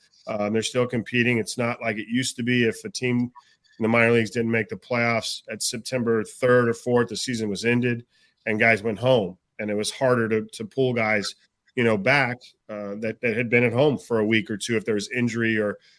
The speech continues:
or, uh, the nes-, you know, if you wanted to make an adjustment to the roster.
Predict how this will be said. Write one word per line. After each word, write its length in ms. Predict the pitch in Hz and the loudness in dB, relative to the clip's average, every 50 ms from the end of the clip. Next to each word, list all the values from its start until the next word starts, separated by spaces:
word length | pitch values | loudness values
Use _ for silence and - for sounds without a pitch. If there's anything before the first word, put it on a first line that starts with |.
| _ _ - | _ _ 0
or, 280 | 123 117 117 120 123 113 | 4 4 4 4 4 2
uh, 320 | 117 110 110 104 104 104 107 | -2 -2 -2 -2 -2 -4 -4
the 100 | 110 120 | -4 -4
nes-, 280 | 120 123 117 - - - | -2 -2 -2 -4 -6 -8
you 180 | 165 147 139 | -6 -4 -2
know, 140 | 123 110 107 | -2 -2 -2
if 180 | 120 120 - - | -4 -6 -6 -4
you 120 | 120 113 | -4 -2
wanted 260 | 110 117 117 123 123 | 0 2 2 2 2
to 60 | 120 117 | 2 0
make 200 | 113 110 101 - | 0 -2 -2 -2
an 60 | 110 | -4
adjustment 480 | 104 98 110 107 101 - - 110 95 | -4 -4 -4 -6 -6 -6 -8 -10 -10
to 100 | - - | -10 -8
the 80 | 107 101 | -8 -6
roster. 600 | 101 104 104 101 101 - - - 113 101 95 | -6 -6 -6 -6 -8 -8 -8 -6 -6 -6 -8